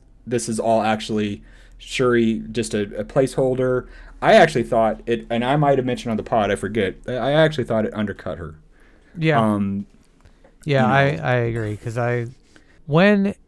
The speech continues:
Speaker 2: she became the Panther, I thought, "Oh, this is gonna be really cool. We have a Black Panther who is Shuri now. And she's just gonna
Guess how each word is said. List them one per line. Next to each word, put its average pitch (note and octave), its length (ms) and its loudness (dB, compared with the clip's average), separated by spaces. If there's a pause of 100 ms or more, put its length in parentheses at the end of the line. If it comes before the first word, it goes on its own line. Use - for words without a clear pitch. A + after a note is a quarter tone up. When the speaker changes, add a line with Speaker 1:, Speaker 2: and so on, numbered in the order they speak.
(100)
Speaker 2:
she E3+ 400 -2
became C3+ 640 0
the A#2 80 -2
Panther, A2+ 500 -2
I A2 120 -2
thought, A#2+ 320 0
"Oh, C3 140 2
this C#3+ 180 0
is F3+ 80 -6
gonna D3+ 180 2
be B2+ 100 2
really A#2 300 0
cool. D3 400 0
We A#2+ 160 0
have B2 160 0
a A#2 60 0
Black A#2+ 340 -2
Panther A#2+ 540 -4
who A#2+ 240 -2
is A2 400 -6
Shuri C#3 500 -8
now. - 320 -10 (960)
And A#2+ 480 -4
she's B2 380 -6
just A#2+ 260 -2
gonna A#2 300 -4